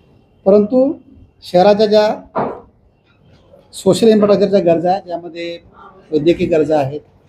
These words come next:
शैक्षणिक गरजा आहेत, सांस्कृतिक गरजा आहेत, यासाठी आपण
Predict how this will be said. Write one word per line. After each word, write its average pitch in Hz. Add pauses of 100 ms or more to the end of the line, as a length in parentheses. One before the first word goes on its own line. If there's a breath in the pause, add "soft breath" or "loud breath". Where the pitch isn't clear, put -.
(440)
शैक्षणिक 165
गरजा 147
आहेत, 135 (800)
सांस्कृतिक 156
गरजा 139
आहेत, 123 (2500)
यासाठी 214
आपण 202